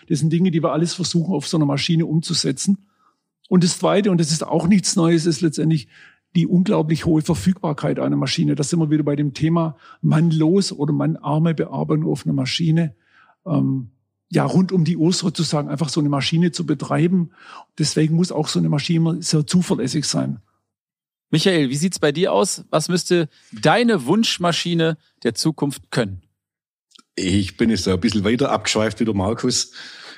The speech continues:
Speaker 3: Ich bin dann doch ein bisschen in die Krieg der Sterne, in Star Wars abgedriftet.
Speaker 2: Gerne.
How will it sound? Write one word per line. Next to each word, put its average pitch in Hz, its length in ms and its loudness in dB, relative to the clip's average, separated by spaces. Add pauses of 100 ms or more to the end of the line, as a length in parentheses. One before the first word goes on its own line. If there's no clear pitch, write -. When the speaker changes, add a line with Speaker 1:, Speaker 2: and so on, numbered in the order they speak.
Speaker 3:
Ich 90 140 -2
bin 110 120 0
dann 107 140 0
doch 107 140 0
ein 120 80 -2
bisschen 113 360 0
in 104 220 0
die 98 480 0 (100)
Krieg 117 240 0
der 104 160 2
Sterne, 120 380 0
in 104 60 0
Star 98 300 -2
Wars 123 220 0
abgedriftet. 120 760 -2 (480)
Speaker 2:
Gerne. 147 400 2